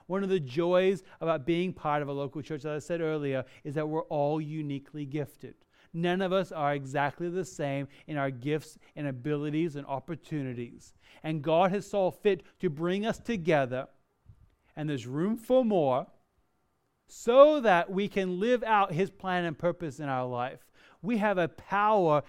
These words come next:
in partnership. The next is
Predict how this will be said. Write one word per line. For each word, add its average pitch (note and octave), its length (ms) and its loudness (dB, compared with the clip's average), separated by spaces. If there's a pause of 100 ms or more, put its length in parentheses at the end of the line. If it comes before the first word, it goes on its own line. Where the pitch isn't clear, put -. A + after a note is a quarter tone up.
(140)
in E3+ 160 -4
partnership. D#3 880 -2 (1800)
The E3 80 -4
next A3 320 -2
is F#3 380 4